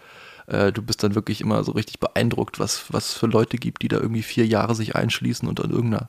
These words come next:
an irgendeinem Phänomen oder in irgendeiner Aufgabenstellung basteln, das dann ins Internet stellen und dann diskutiert die Community nochmal zwei Jahre drüber und dann irgendwann merken so, okay, der hat recht. <laughs>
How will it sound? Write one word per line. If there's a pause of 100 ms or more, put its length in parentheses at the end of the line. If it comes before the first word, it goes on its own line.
(460)
an
irgendeinem
Phänomen
oder
in
irgendeiner (360)
Aufgabenstellung
basteln, (380)
das
dann
ins
Internet
stellen
und
dann (520)
diskutiert
die
Community
nochmal
zwei
Jahre
drüber
und
dann
irgendwann
merken
so,
okay,
der
hat
recht. (400)
<laughs>